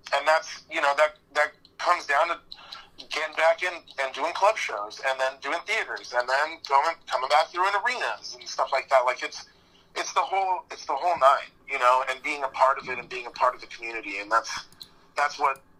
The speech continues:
this metal, underground, hardcore, punk, whatever, what have you,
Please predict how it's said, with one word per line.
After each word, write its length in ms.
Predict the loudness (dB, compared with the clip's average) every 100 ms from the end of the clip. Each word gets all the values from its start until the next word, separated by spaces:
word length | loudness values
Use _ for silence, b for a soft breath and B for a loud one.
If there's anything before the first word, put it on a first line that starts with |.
| _ _ -12
this 440 | -8 -8 -8 -14 -16 _ _ _ _ _ _ _ -6
metal, 580 | 0 2 4 2 -2 -8 _ -4
underground, 720 | -2 0 4 6 6 4 0 -10 -18 _
hardcore, 760 | 4 4 2 -2 2 2 2 -2 0
punk, 340 | 4 4 2 -6 -20 _ _ _ -2
whatever, 320 | 2 2 0 -4
what 160 | -2 2
have 240 | 2 2 -2
you, 200 | -12